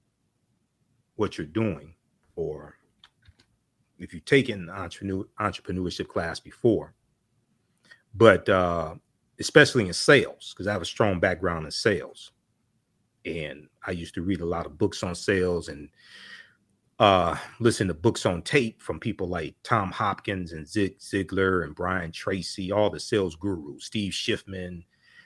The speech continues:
And Steve Schiffman has information on cold calling, things like this. You'll learn about the, the eighty twenty rule. And then Steve, and Stephen Covey, um, seven Habits of Highly,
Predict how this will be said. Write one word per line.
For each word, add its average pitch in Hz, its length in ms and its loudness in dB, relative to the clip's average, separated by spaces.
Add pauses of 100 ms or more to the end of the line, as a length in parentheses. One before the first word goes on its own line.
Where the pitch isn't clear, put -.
(280)
And 73 440 -10
Steve - 300 -4
Schiffman 98 380 -4
has 90 280 -4
information 85 480 -8
on 71 80 -14
cold 92 400 2
calling, 92 420 0
things 85 240 -10
like 82 140 -10
this. 87 200 -8
You'll 98 120 2
learn 98 160 0
about 85 320 -6
the, 76 160 -10 (140)
the 90 200 -4
eighty 82 160 -4
twenty 90 320 -6
rule. 71 320 -14 (400)
And 95 220 -10
then 87 180 -10
Steve, - 320 -8
and 92 240 -12
Stephen - 400 2
Covey, 113 460 4 (1600)
um, 87 600 0 (340)
seven 101 320 8
Habits 113 460 4
of 87 160 0
Highly, 95 520 4